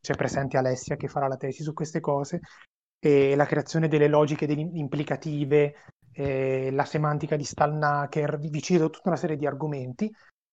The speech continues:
e la distinzione tra implicazione e entailment, una cosa fondamentale. Tutto questo genere di studi è dovuto al fatto che un connettivo della logica classica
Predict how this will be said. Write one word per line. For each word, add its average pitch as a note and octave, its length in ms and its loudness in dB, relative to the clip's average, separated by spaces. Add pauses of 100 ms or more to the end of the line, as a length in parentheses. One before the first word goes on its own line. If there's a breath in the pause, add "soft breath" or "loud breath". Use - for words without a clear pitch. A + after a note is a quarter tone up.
(380)
e C#3 760 2
la E3 180 2
distinzione E3 560 0
tra D#3+ 180 6
implicazione E3+ 1120 0
e F3 160 -4
entailment, E3 920 2 (400)
una C#3 120 -10
cosa C#3 200 -4
fondamentale. D3 1200 0 (460)
Tutto B3 240 6
questo F#3 260 2
genere F3 340 6
di C#3+ 100 -2
studi C3 480 -6
è F3 140 0
dovuto F3+ 320 4
al F#3 80 2
fatto E3 340 2
che C3+ 260 -2 (1040 soft breath)
un A#3+ 200 8
connettivo F#3 920 2
della C#3 180 -4
logica C#3 300 -6
classica D3+ 800 -6